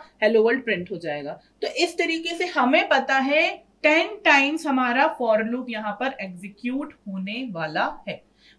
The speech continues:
For loop के time पर हमें ये, अ, while loop के time पर हमको ये पता नहीं था कि number of iterations कितने होने वाले हैं। वो depend करता है कि कितनी बार यहाँ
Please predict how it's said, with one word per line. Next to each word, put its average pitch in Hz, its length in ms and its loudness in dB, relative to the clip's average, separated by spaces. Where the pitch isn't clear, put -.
For 311 140 8
loop 339 260 4
के 330 80 -2
time 269 220 2
पर 285 80 -2
हमें 226 220 -4
ये, 226 180 -2
अ, 208 120 -2
while 277 220 4
loop 302 180 -4
के 294 60 -8
time 233 300 -2
पर 240 140 -6
हमको 226 280 -4
ये 220 140 -6
पता 208 240 -8
नहीं 214 140 -10
था 247 60 -8
कि 294 100 -8
number 220 260 -4
of 262 140 -6
iterations 202 460 -10
कितने 254 380 -4
होने 175 300 -4
वाले 147 280 -14
हैं। 160 140 -12
वो 262 100 0
depend 277 500 2
करता 294 360 4
है 320 300 4
कि 311 100 -6
कितनी 302 520 2
बार 285 340 8
यहाँ 247 400 4